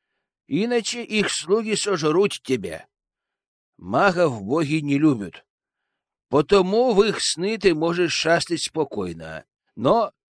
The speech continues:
их ты так просто и не убьешь. Да ежели ты убьешь мага во сне, то наему ему просто дурно будет какое-то время. Обычный же человек не маг в таком случае не проснется.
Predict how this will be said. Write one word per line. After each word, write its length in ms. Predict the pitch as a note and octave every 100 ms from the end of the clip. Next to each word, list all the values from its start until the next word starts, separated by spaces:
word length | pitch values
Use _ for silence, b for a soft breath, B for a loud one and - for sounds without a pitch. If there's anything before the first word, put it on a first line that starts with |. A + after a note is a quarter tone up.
| _ _
их 260 | C3+ F#3 -
ты 160 | E3
так 260 | C#3 C3+ -
просто 340 | C3+ C#3 C3+
и 220 | B2+ C#3+
не 120 | C#3 C3+
убьешь. 680 | A#2+ F#2 E2 C#2+ - - _ _ _ _ _ _ _ _ _ _ _ _ _ _ _
Да 160 | - F#3
ежели 380 | C#4 A3+ A3+ A3
ты 220 | A#3 -
убьешь 460 | G#3+ G3+ A3+ - F#3
мага 320 | A#3+ G#3 F#3
во 140 | E3+
сне, 460 | B2+ G#2+ F#2 C#2 - _
то 160 | E3 F3+
наему 420 | F#3 F3 G3+ A3+
ему 240 | F3+ F3+
просто 340 | F#3+ F#3 F#3 C#3+
дурно 380 | A#2 A2 A2
будет 300 | G#2+ G#2+ G#2+
какое-то 500 | - A2+ A#2+ A2 A#2+
время. 400 | A2 F#2+ G2 G2 - _ _ _ _ _ _ _ _ _ _ _ _ _ _ -
Обычный 800 | G2+ G#2+ B2+ A3 G#3+ - A3
же 180 | G3 A3
человек 500 | G#3+ G3+ F#3+ F#3 E3+
не 140 | D#3 E3+
маг 420 | E3 E3 - - _ _
в 100 | -
таком 480 | D#3+ D#3+ D#3+ G3+ A3
случае 640 | F3+ F3+ C#3+ D3+ E3+ E3
не 140 | C#3
проснется. 840 | A#2+ C#3+ B2+ - D#2+ - - C#2